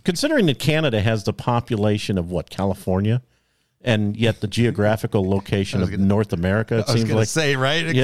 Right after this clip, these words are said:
Speaker 2: Except for, you know, a hundred times the
Speaker 1: Yeah,
Speaker 2: size.
Speaker 1: it's, I mean, uh, that, that's kinda dumb anyway, right?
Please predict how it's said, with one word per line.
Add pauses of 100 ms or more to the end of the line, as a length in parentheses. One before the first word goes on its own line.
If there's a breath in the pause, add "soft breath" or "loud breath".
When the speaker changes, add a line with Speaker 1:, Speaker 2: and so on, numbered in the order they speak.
Speaker 2:
Except
for, (140)
you
know,
a
hundred
times
the
Speaker 1:
Yeah,
Speaker 2:
size.
Speaker 1:
it's,
I
mean,
uh,
that,
that's
kinda (200)
dumb
anyway,
right?